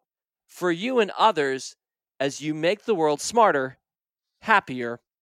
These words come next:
and richer. And Vince, that is exactly my wish for you and for everybody hearing me right now. And while it's very hard to feel as if we've made much headway in that direction the last fifteen months, I know for you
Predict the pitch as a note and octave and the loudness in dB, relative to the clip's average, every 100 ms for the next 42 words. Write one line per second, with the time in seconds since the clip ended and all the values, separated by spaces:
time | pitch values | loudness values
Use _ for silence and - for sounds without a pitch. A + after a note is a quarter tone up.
0 | _ _ _ _ _ _ _ _ _ _ | _ _ _ _ _ _ _ _ _ _
1 | B2 B2+ A#2+ A#2+ E3+ - A#2+ A2 - _ | -2 0 0 2 2 2 -2 -4 -8 _
2 | _ _ B2+ D#3 F3+ - D#3 C#3 C3 A#2+ | _ _ -6 -2 -2 2 0 0 -4 2
3 | G3 G#3 G3 E3+ D3+ C#3 C3 - C#3 C3+ | 2 4 0 0 0 0 -2 -6 -10 -6
4 | F#3 G3+ G3+ - _ _ B2+ C3 - C#3 | -2 -2 -4 -12 _ _ -8 -8 -2 -2
5 | - E3 G3 F#3 E3+ E3+ E3 - _ _ | 2 2 4 2 2 2 -2 -8 _ _
6 | G#3+ G#3+ F3 E3+ D#3 D3+ C3+ D#3 D#3 D3+ | 2 4 4 0 4 4 4 4 4 4
7 | D3+ F3 E3+ - _ _ A3+ A3+ A3 F#3 | 6 6 4 0 _ _ 4 6 6 4
8 | F#3 G3 F3 C#3 - - - D3+ - G3 | 6 8 8 4 -4 -20 -12 -10 0 2
9 | F3 E3+ E3 - _ _ - E3 D#3 F3 | 2 4 2 2 _ _ -4 -2 2 2
10 | D#3 E3 - - C#4 F#3 D3+ C#3 B2+ C#3+ | 4 2 0 2 2 6 4 4 0 2
11 | C#3+ C#3 D3 D3 C#3+ - C3 - _ _ | 2 2 2 2 2 0 -4 -8 _ _
12 | B2+ C#3 C3+ - G#3+ G#3+ - F3+ D3+ C#3+ | 0 2 2 2 0 0 -2 -4 0 0
13 | C#3 C#3+ D3 E3 D#3+ - C#3+ E3 A#3+ F#3 | 2 0 4 4 2 -2 -4 0 4 4